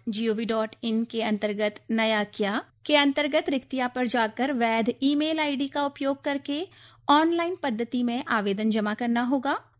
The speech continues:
पद से जुड़े कर्तव्यों, शैक्षिक अर्हताएं और अनुभव,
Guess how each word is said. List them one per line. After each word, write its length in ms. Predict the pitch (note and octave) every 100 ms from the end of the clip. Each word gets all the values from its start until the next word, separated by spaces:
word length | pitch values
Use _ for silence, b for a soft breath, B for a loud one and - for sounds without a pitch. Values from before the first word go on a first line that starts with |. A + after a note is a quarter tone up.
| -
पद 200 | D#4 D#4
से 260 | - E4+ E4+
जुड़े 320 | C#4+ D4 D4+
कर्तव्यों, 680 | D4+ B3 A#3 A3+ A3 A3 C#4+ - -
शैक्षिक 500 | D#4+ C#4+ - E4+ -
अर्हताएं 680 | B3 A#3+ A3+ A#3+ A3 A3+ C#4+
और 400 | B3+ A#3+ A3+ A3+
अनुभव, 600 | - C#4+ D4 C4 D4 -